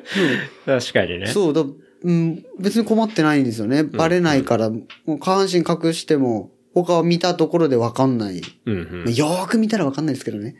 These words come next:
Speaker 2: それは。
Speaker 1: うん。
Speaker 2: パッと見て全然わかんないですし。
Speaker 1: うん。
Speaker 2: だから別に、うーん、戸籍はどうかなって感じですよね。
Speaker 1: うんうん。
Speaker 2: うん。でも、あ、この人と結婚したいっていう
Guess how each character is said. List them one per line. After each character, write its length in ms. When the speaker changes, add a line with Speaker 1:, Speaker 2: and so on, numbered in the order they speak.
Speaker 2:
そ 160
れ 60
は。 100
Speaker 1:
う 40
ん。 220
Speaker 2:
パ 80
ッ 100
と 120
見 80
て 80
全 180
然 140
わ 80
か 140
ん 40
な 80
い 160
で 100
す 120
し。 340
Speaker 1:
う 20
ん。 60
Speaker 2:
だ 60
か 60
ら 160
別 400
に、 540
う 60
ー 880
ん、 40
戸 60
籍 340
は 120
ど 160
う 60
か 120
な 240
っ 80
て 80
感 180
じ 80
で 60
す 120
よ 100
ね。 280
Speaker 1:
う 60
ん 40
う 20
ん。 400
Speaker 2:
う 40
ん。 320
で 80
も、 380
あ、 100
こ 160
の 80
人 140
と 80
結 180
婚 140
し 100
た 160
い 40
っ 360
て 140
い 240
う 80